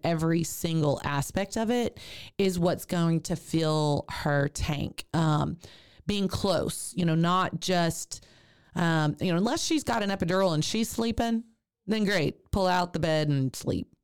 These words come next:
But beyond that, you probably really shouldn't be on the couch, far away,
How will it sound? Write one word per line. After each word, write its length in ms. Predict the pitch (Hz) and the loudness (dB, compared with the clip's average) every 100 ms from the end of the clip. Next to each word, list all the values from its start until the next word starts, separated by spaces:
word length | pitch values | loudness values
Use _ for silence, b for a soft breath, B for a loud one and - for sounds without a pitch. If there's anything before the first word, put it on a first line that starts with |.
| - | -2
But 180 | 180 - | 0 2
beyond 320 | 214 277 381 | 2 2 2
that, 260 | 403 403 392 - _ _ _ | 2 0 -2 -8 _ _ _
you 120 | 277 | 0
probably 280 | 285 294 262 | 4 4 4
really 220 | 214 196 | 4 2
shouldn't 300 | 190 180 160 | 2 0 2
be 320 | 147 151 143 139 _ _ _ - | 2 2 0 -4 _ _ _ 0
on 180 | 180 175 | 2 2
the 60 | |
couch, 560 | 170 151 143 131 - - b b b b b b - | 2 0 0 -2 -6 -10 b b b b b b -4
far 260 | 196 185 | 2 4
away, 500 | 175 160 147 147 143 | 4 4 2 0 -2